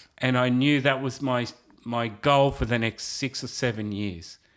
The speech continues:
that this was my finish line. So I,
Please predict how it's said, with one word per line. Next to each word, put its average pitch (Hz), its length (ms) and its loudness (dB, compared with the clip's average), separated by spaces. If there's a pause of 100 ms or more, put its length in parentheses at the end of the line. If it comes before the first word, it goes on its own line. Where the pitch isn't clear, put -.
(260)
that 107 220 -10
this 131 180 -6
was 123 180 -10
my 113 240 0
finish 117 440 -6
line. 95 260 -6 (720)
So 131 300 -6 (280)
I, - 80 -8